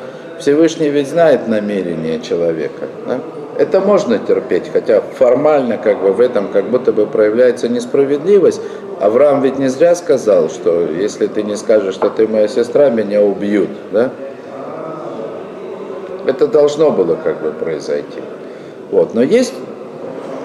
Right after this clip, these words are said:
то есть за это фараона наказали. Но вот Раши, например, он этого избегает, да? Как он этого избегает?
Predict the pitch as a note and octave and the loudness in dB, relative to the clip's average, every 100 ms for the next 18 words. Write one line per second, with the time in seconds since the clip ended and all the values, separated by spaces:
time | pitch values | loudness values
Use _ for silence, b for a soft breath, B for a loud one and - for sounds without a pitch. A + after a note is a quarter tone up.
0 | - A2+ A2 C3+ E3 F#3 - - G#2 G2+ | -6 -2 2 4 4 4 2 2 2 6
1 | F#2+ F2 E2+ E2+ - F#2+ F2+ F2 D2 D2+ | 4 4 0 -4 0 0 2 0 0 0
2 | G2+ C3 C3 A#3 A#3+ A#3 D3 A#2 A#2 A#2+ | 2 2 4 4 4 4 2 2 2 2
3 | G#2 F2 G2 C3+ G3+ G3+ E3+ D#3+ C#3+ - | 2 2 2 4 2 2 4 4 2 -2
4 | C3 G#2+ E2+ B1+ - - - A#2+ B2+ B | -4 0 0 0 -4 -10 -4 -4 -4 B
5 | B B - B2 - D#3+ D#3 D#3 D3+ C#3 | B B 0 0 4 4 4 6 4 4
6 | C3 A2 - A2+ F2+ D2+ D2+ | 2 0 -2 0 2 2 2